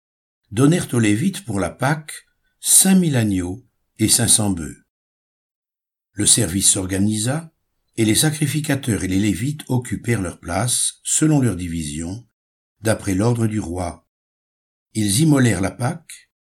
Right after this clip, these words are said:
les sacrificateurs répandirent le sang qu'ils recevaient de la main des Lévites,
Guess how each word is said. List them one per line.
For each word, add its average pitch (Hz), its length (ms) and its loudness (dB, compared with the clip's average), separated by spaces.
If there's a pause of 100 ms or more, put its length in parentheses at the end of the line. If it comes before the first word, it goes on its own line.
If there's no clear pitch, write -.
(120)
les 113 120 0
sacrificateurs 135 800 0
répandirent 147 560 2
le 107 140 0
sang 143 320 2
qu'ils 95 160 -6
recevaient 113 460 -2
de 101 40 -2
la 87 100 -2
main 110 160 0
des 95 120 -2
Lévites, 92 600 -8